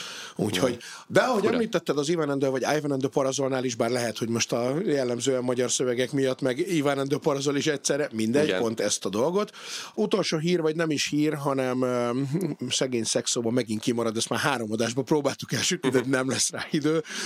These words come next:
Speaker 1: majd valakinek egyszer. Ez pedig a magyar dal, viszonylag friss magyar dal, amit választottunk, az a Shell Beach-nek, ugye, a Somló Tamás feldolgozása, az Olyan szépek voltunk,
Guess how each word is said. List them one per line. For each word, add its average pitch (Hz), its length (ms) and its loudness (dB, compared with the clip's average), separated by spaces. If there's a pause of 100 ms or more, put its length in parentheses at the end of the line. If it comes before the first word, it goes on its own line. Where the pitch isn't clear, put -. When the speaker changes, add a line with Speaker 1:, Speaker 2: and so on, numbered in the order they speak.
(120)
Speaker 1:
majd 120 220 -4
valakinek 120 520 0
egyszer. 156 440 0 (420)
Ez - 160 0
pedig 139 300 0
a 143 60 2
magyar 120 320 -2
dal, 120 340 0
viszonylag 104 460 -2
friss - 240 -2
magyar 101 320 -2
dal, 165 320 0
amit 113 280 -4
választottunk, 117 640 -2
az 113 100 0
a 117 40 2
Shell 113 260 0
Beach-nek, 95 520 -4
ugye, 101 260 -2
a 107 600 -4
Somló 92 380 -4
Tamás 92 380 -2
feldolgozása, 95 720 -4
az 98 100 -2
Olyan 92 180 -4
szépek 92 360 -4
voltunk, 135 440 0